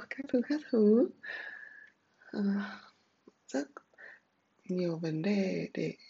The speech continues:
nói về việc cơ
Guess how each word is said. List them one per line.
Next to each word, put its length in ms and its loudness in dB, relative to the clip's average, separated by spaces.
nói 680 -4
về 180 -4
việc 180 -6
cơ 80 -8